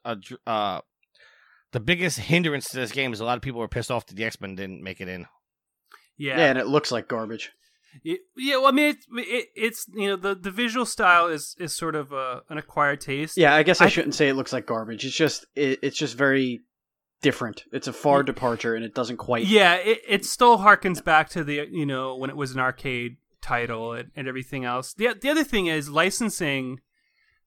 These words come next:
Speaker 2: um, hurts the game, right? Because they have such a large, you know, roster of characters that are all, that,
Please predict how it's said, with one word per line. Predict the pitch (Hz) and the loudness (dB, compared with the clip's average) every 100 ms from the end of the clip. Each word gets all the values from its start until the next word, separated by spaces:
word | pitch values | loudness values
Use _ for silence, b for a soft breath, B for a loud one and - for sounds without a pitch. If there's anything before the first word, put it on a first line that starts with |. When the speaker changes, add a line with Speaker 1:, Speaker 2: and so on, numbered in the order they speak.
| - | -2
Speaker 2:
um, | 135 139 123 117 | 0 2 0 -2
hurts | 175 165 - | -2 -2 -6
the | 135 | -6
game, | 139 135 120 | -4 -4 -4
right? | 120 151 | -4 -4
Because | 170 170 156 | -6 -6 -2
they | 170 | 2
have | 185 | 2
such | - 185 | 2 -2
a | 202 | 0
large, | 170 170 175 156 - _ | 4 4 4 -2 -12 _
you | 185 151 | -6 -4
know, | 147 143 139 | -4 -6 -4
roster | 143 143 - 165 | 4 4 4 -4
of | - | -6
characters | 160 151 156 139 - b b - | -6 -6 -4 -6 -8 b b 0
that | 170 | 2
are | 170 | 4
all, | 170 185 185 | 4 2 2
that, | 156 | 0